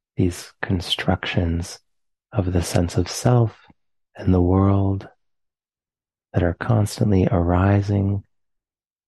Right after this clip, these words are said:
moment after moment, that we tend to inhabit without actually recognizing that there is something being constructed in the mind and it's being believed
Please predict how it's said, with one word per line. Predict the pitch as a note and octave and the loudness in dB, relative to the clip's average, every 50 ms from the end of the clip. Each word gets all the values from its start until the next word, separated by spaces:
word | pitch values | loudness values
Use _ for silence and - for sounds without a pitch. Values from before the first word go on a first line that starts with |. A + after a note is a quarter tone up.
| _ - - | _ -4 -2
moment | G2+ G#2+ A2+ A2+ A2 | 0 2 2 4 4
after | G#2+ G#2 G2+ - - G#2 F2+ | 2 2 0 -2 -2 -2 -2
moment, | F2 E2+ E2 E2+ E2+ E2 E2 F2 F#2+ - - - _ _ _ _ _ _ _ _ _ _ _ _ _ _ _ _ _ _ _ _ _ _ _ _ _ _ _ _ _ _ _ | -2 -2 -2 -2 -4 -4 -4 -6 -8 -12 -16 -20 _ _ _ _ _ _ _ _ _ _ _ _ _ _ _ _ _ _ _ _ _ _ _ _ _ _ _ _ _ _ _
that | - C#3+ B2+ | -6 -4 0
we | G2 F2+ F2 | 0 0 0
tend | - - - G#2 G#2 G2+ - - | 0 0 2 4 4 2 0 -2
to | - - F#2+ F#2 F2+ F2+ F2+ F2+ F2 E2+ - _ _ _ _ _ _ _ _ | -2 0 0 2 2 2 2 0 -2 -4 -8 _ _ _ _ _ _ _ _
inhabit | - G#2 G2 F2 - - - G#2+ G2+ G#2+ A2+ G#2+ G2 F2 G2 - - - - _ | 0 0 0 2 0 0 2 2 4 4 4 2 0 -2 -6 -8 -12 -16 -8 _
without | - F#2 F#2 F#2+ G2 G2+ - - | -2 -2 0 2 2 2 0 0
actually | - G#2 G#2 A2+ - - - - C3 A#2+ A2 | -2 -2 -2 -2 -2 -4 -2 0 0 2 2
recognizing | G#2+ A2 G#2 G2+ - B2 G#2+ G#2 G2 F#2 F2 F2 F2 E2 F#2+ F2+ E2+ E2+ E2 E2 - _ _ _ _ _ _ _ _ _ _ _ _ _ _ _ _ _ _ _ _ - | 2 0 0 0 0 0 0 0 0 0 0 0 -2 -2 -4 -4 -4 -4 -6 -8 -12 _ _ _ _ _ _ _ _ _ _ _ _ _ _ _ _ _ _ _ _ -2
that | - G2 F#2+ - | 0 0 0 2
there | - F#2+ F2+ F2 F2+ | 2 2 4 4 4
is | F2 F2 E2+ E2+ E2+ F2 - - - _ _ _ _ _ _ _ _ _ _ _ _ | 4 2 2 0 0 -2 -6 -12 -18 _ _ _ _ _ _ _ _ _ _ _ _
something | - - - A2+ A2 G#2+ - A2+ G#2 G2 | -6 -2 2 2 2 2 2 2 2 2
being | G2 G2 F#2+ F#2 F2+ | 4 4 4 4 2
constructed | - - F#2+ F#2 - - - A2+ G#2+ - - - G#2 G2 | 2 0 -2 -2 -4 -4 -2 -2 -2 0 0 -2 0 2
in | G2 F#2+ | 2 2
the | F#2+ F2+ | 2 2
mind | F2+ F2 F2 F2 F2 F2 F2 F2+ F2+ | 2 2 0 0 0 0 -2 -2 -4
and | - E2+ | -4 -6
it's | F2 - _ | -6 -10 _
being | - - F#2+ F#2+ F#2 F2+ | -6 -4 -2 0 0 0
believed | F#2 F2+ F#2+ G#2+ B2+ C#3 B2+ F#2+ E2+ F2 F#2+ - | 0 0 0 0 0 0 0 -2 -4 -8 -14 -20